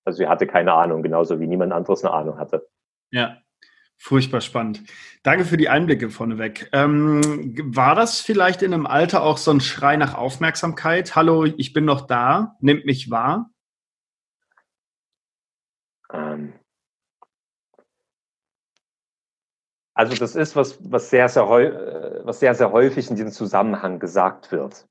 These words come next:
Speaker 2: Mhm.
Speaker 1: Und was oft auch aus Be-, als Beleidigung genommen wird von anderen.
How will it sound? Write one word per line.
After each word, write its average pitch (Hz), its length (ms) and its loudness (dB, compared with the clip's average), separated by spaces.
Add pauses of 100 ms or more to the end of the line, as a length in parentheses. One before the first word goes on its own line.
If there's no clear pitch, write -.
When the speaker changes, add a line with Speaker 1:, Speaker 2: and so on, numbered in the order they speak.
(200)
Speaker 2:
Mhm. 131 400 -6
Speaker 1:
Und 113 220 2
was - 160 2
oft - 300 0
auch 104 160 4
aus 98 240 0
Be-, - 140 0
als 101 220 2
Beleidigung 113 680 4
genommen 85 320 -2
wird 69 340 -12
von 98 180 0
anderen. 80 420 -4